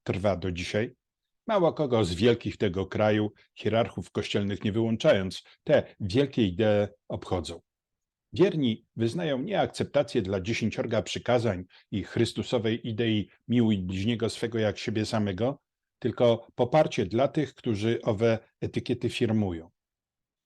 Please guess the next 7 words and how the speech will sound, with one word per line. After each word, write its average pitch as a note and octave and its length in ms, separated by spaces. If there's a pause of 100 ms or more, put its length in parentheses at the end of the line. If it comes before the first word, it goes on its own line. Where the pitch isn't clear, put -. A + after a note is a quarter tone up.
(240)
Metafizyka D3 960
poszła B2 280
się - 140
paść. - 500 (160)
Liczy A#2+ 240
się A2 240 (180)
kult, D#3+ 380